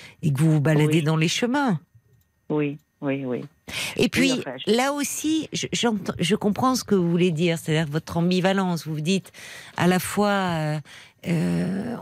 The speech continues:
Speaker 1: on, on n'a plus vingt ans, ce qu'il vous dit, donc on va pas perdre de temps. Mais vous perdez pas de temps, là. C'est pas parce que vous n'avez plus vingt ans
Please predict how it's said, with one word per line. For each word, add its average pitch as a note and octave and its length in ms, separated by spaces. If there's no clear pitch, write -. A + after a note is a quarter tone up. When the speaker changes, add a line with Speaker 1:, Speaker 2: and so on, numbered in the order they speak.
Speaker 1:
on, D3+ 200
on F3 120
n'a F3+ 140
plus G3 180
vingt F#3+ 320
ans, G3+ 300
ce - 120
qu'il D3+ 220
vous D3 140
dit, F#3 320
donc D3+ 360
on D#3 80
va D#3+ 140
pas E3 160
perdre D#3+ 300
de E3+ 100
temps. B3+ 380
Mais F3 280
vous F3 200
perdez F#3 280
pas A#3+ 160
de - 140
temps, B3+ 240
là. E3 180
C'est - 140
pas G3 100
parce G#3 180
que - 120
vous F3+ 200
n'avez F3 280
plus E3+ 220
vingt E3+ 360
ans C4+ 260